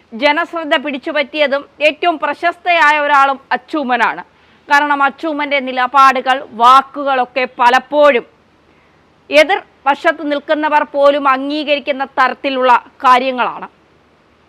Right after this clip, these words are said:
ഏകദേശം അൻപത് വർഷത്തോളം കേരള രാഷ്ട്രീയത്തെ അല്ലെങ്കിൽ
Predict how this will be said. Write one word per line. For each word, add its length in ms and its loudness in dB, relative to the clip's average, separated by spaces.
ഏകദേശം 440 0
അൻപത് 380 -4
വർഷത്തോളം 580 -2
കേരള 280 -2
രാഷ്ട്രീയത്തെ 760 0
അല്ലെങ്കിൽ 300 0